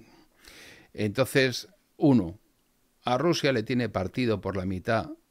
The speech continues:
la dependencia de China, la pérdida de autonomía estratégica. Ese ha sido uno de los grandes golpes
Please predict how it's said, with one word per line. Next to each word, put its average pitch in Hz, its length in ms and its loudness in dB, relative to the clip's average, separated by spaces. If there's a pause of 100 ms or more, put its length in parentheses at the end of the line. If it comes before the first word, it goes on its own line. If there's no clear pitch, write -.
(440)
la 107 160 -2
dependencia 104 840 -4 (200)
de 92 220 -10
China, - 360 -8 (560)
la 101 240 -4
pérdida 135 340 0
de 127 60 0
autonomía 101 400 -4
estratégica. - 680 -14 (360)
Ese 160 160 0
ha - 20 -2
sido 143 220 2
uno 127 120 0
de 110 80 0
los 92 140 -4
grandes 113 340 0
golpes 107 580 -4